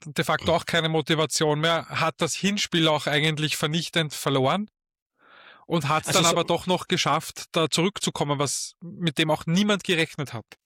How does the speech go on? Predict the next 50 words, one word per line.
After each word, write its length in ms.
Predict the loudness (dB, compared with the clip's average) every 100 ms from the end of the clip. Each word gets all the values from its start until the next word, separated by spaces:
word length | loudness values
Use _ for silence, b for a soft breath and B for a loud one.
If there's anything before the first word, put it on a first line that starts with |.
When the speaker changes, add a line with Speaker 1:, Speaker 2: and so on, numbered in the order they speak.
| _ _ _ _ -6
Speaker 2:
Ja, 220 | -2 -2
also 180 | -2 -4
im, 160 | -6 -6
im, 180 | -8 -8
äh, 160 | -8 -6
im 140 | -4
Hinspiel 440 | -4 -6 -6 -6
kann 160 | -4 -2
ich 80 | 0
mich 140 | -2
von 140 | -4 -2
da, 160 | -2
also 180 | -2 -6
ich 120 | -6
glaub 240 | -4 -4 0
nicht, 300 | -2 -2 -8
dass, 240 | -6 -8 _ _ _ -12
ich 160 | -4
müsste 200 | 0 0
es 80 | 0
jetzt 140 | 0
auch 140 | 0 2
nachher, 320 | 0 2 0
um, 100 | 2
um, 240 | 0 0 -2
um 200 | -4 0
ehrlich 240 | 0 0
zu 100 | -2
sein. 220 | -2 -2 -4 B
Speaker 1:
Ja. 120 | -4 -2
Speaker 2:
Ähm, 440 | 0 0 0 -4 -8 b b b -10
ähm, 380 | -6 -6 -6
also 220 | -8 -10 -8
ich 120 | -4
glaub, 220 | -4 -4 _
ich 220 | -10 -6 -2
war 240 | 0 -2 -6
vor 460 | -10 -2 2 2
dem 160 | 2 2
Hinspiel 580 | 2 0 0 0 0 0
beim 240 | -2 0
Last 320 | 0 -2 -2
nicht 220 | -2 0
so 120 | 2 2
negativ 480 | 2 0 -2 -2
eingestellt 540 | 0 0 0 0 0 0
oder 200 | -2 -4 b b b _ -12
eingestellt, 540 | -8 -6 -2 -2 2
ist, 380 | 0 0 -10 -14
äh, 160 | -16